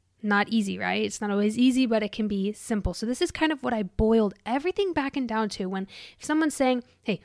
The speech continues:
where do I start? How do I start? You know, I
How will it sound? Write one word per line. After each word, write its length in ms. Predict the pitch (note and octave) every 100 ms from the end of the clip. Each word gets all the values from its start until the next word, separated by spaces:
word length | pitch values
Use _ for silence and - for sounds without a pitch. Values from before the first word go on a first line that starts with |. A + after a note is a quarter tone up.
| _
where 200 | A3+ C4
do 80 | D4
I 80 | C4+
start? 380 | - A3 G#3+ - - -
How 220 | - C4+
do 120 | C#4+
I 100 | B3+
start? 460 | - - G#3+ G3+ - - - _
You 120 | A3+
know, 140 | G#3 -
I 160 | A3